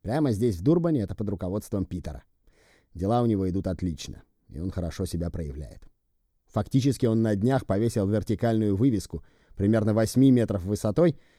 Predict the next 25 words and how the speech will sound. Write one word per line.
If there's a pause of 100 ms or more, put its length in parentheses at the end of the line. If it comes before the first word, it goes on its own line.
белую
с
красными
буквами,
на
которой
написано
«Саентология». (1080)
Он
сказал
городскому
совету,
что
это
для
того,
чтобы
<laughs>
осветить
окрестности, (260)
поэтому
они
разрешили
повесить
ее.